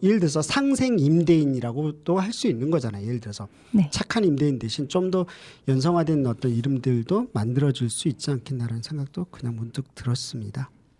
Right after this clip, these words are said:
Speaker 1: 네, 계속해서 이야기 좀 부탁드릴게요.
Speaker 2: 네, 여기 아까 말씀에서 조금 더 그리고 추가적으로 요새 재난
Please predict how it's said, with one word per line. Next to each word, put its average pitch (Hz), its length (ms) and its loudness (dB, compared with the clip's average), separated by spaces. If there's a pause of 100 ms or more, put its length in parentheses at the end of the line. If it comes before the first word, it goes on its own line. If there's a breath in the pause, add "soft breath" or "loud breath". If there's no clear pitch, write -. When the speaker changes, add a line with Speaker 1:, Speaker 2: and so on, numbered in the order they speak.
(120)
Speaker 1:
네, 113 180 -6 (600 loud breath)
계속해서 147 540 0 (140)
이야기 139 240 4
좀 139 160 -4
부탁드릴게요. 110 680 -6 (400 soft breath)
Speaker 2:
네, 196 220 2 (200)
여기 202 460 2
아까 196 220 0
말씀에서 202 540 2
조금 285 420 0
더 254 120 6
그리고 185 200 4
추가적으로 196 840 4
요새 185 200 2
재난 196 800 6